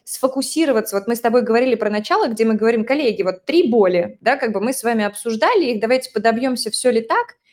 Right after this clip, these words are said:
И, может быть, здесь было бы правильно вот тем, кто нас слушает, кто сейчас будет трансформировать этот процесс, выделять одну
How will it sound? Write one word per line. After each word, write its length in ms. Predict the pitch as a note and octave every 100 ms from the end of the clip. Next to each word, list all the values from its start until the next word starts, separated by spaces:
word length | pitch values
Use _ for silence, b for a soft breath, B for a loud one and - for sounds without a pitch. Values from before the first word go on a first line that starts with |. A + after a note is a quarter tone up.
| b b
И, 60 | A#3
может 260 | B3+ C4+
быть, 140 | B3 B3
здесь 340 | A3 A#3 C#4 A3+
было 240 | C4 B3+
бы 100 | A3
правильно 500 | A3+ B3+ B3+ A#3+ G#3+
вот 240 | F#3+ F#3+ _
тем, 200 | B3+ B3
кто 160 | B3
нас 220 | A3+ A3 -
слушает, 420 | B3+ B3 G#3+ G#3
кто 100 | -
сейчас 300 | F3+ - G#3
будет 200 | G#3+ A3
трансформировать 840 | G#3+ G#3+ - G#3+ A#3 B3 G#3 G3 G3
этот 200 | - _
процесс, 540 | G3+ G3+ A#3 G#3 - b b
выделять 480 | - A3 C4 C#4 C4+ -
одну 360 | A3+ A#3+ D4+